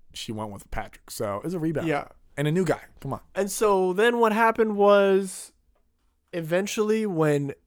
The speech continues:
Speaker 2: he came around to wanting to be with her again, she
Speaker 1: For,
Speaker 2: just
Speaker 1: like, the
Speaker 2: dumped
Speaker 1: fourth
Speaker 2: me.
Speaker 1: time. Oh my goodness.
Speaker 2: She
Speaker 1: Literally
Speaker 2: just,
Speaker 1: the
Speaker 2: like,
Speaker 1: fourth time.
Speaker 2: so we, I, w-, I wouldn't say we were really even necessarily together.
Speaker 1: Did you go, like, you,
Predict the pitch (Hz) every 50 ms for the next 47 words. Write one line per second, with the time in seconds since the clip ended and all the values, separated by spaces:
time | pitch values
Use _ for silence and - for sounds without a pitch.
0 | _ - - 185 170 - - 175 170 170 165 151 151 147 151 160 170 170 156 -
1 | 151 147 151 156 156 147 147 147 143 147 156 156 - 180 180 175 175 180 185 185
2 | - - 175 143 139 135 120 120 - - - 139 139 123 123 123 - 135 127 101
3 | 107 110 110 113 127 131 123 - - - 120 110 101 95 - - 110 104 101 -
4 | - - 127 143 170 175 160 147 123 - 160 135 120 107 - 117 98 98 - -
5 | - - 269 294 277 285 294 302 - - - 180 214 220 233 233 - - 214 220
6 | 233 226 240 240 226 202 - - 208 208 208 202 190 180 175 175 180 170 165 151
7 | 147 143 147 143 139 135 131 131 147 147 - - - 151 143 139 139 131 - -
8 | 82 - - - - _ _ 190 196 233 254 247 233 220 208 185 165 - _ _
9 | 180 202 220 208